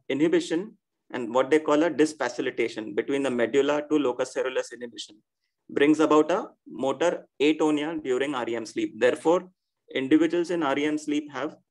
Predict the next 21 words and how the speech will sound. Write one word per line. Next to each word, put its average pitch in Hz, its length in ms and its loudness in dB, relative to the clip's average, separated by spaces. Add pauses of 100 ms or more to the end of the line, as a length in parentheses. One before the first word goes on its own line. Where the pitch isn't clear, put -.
(240)
motor 135 340 0
atonia, 123 380 2
and 131 120 -6
rightly 127 320 0
so, 147 180 -2
because 135 340 -4
they 135 100 0
do 131 140 -2
not 147 240 -4 (400)
enact 147 360 0
on 135 160 -4
their 127 140 -2
dreams. 107 480 -8
And 127 220 -4 (340)
during 151 300 2
the 170 220 -2
R 123 140 2
E 156 100 6
M 175 180 0
behavior 165 480 0
disorder, 117 540 -6